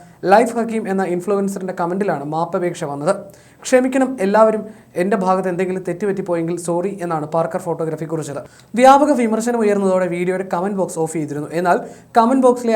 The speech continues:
അ-, അശ്ലീല മറുപടികളുടെ സ്ക്രീൻഷോട്ട് സഹിതമാണ് ഇൻഫ്ലുവൻസർമാർ വീഡിയോ പങ്കുവച്ചത്. കൂൾ ക്ലാസ് ധരിച്ച് മൊബൈലിൽ സംസാരിച്ച് മാസ് ബി ജി എമ്മിൻ്റെ അകമ്പടിയിൽ കോടതിയുടെ പടിക്കെട്ടുകൾ സ്ലോ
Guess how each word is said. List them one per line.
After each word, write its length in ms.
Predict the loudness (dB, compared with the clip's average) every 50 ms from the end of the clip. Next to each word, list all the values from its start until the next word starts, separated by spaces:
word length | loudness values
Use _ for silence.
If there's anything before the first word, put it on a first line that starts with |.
| 2
അ-, 100 | 2 0 -2 -4 -4
അശ്ലീല 300 | -4 -2 -2 -2 0 0 0 0
മറുപടികളുടെ 440 | 0 -2 -2 -2 -2 -2 -2 -2 -4
സ്ക്രീൻഷോട്ട് 520 | -6 -4 -2 -2 -2 -2 -2 -4 -4 -4 -4 -6
സഹിതമാണ് 400 | -4 -4 -4 -4 -4 -4 -4 -6 -6 -10 -14 -20 -10 -6 -4 -4
ഇൻഫ്ലുവൻസർമാർ 600 | -2 0 0 0 0 0 -2 -4 -4 -4 -6 -6 -6 -6 -6
വീഡിയോ 220 | -4 -4 -2 -4 -2 -4
പങ്കുവച്ചത്. 460 | -4 -4 -2 -4 -4 -2 -4 -4 -4 -6 -8 -18 -20 -20 _ _ -2 2
കൂൾ 160 | 4 4 4 4 2
ക്ലാസ് 220 | 2 0 0 0 -2 -2
ധരിച്ച് 300 | -2 -2 -2 -2 -4 -4 -6 -6 -6 -4
മൊബൈലിൽ 360 | -4 -2 0 0 0 0 -2 -4 -4
സംസാരിച്ച് 480 | -6 -6 -4 -2 -2 -4 -4 -4 -8 -10 -10 -6 -4 -2
മാസ് 220 | -2 -2 -4 -6 -8
ബി 100 | -8 -6 -6 -4
ജി 60 | -4
എമ്മിൻ്റെ 200 | -4 -4 -4 -4 -4 -4
അകമ്പടിയിൽ 400 | -4 -4 -4 -4 -4 -4 -4 -6 -6 -4 0
കോടതിയുടെ 380 | 0 2 2 2 0 0 -2 -2 -2
പടിക്കെട്ടുകൾ 420 | -4 -4 -4 -6 -4 -4 -2 -4 -4 -6 -12 -20 -20 -16 -8 0
സ്ലോ 160 | 4 6 6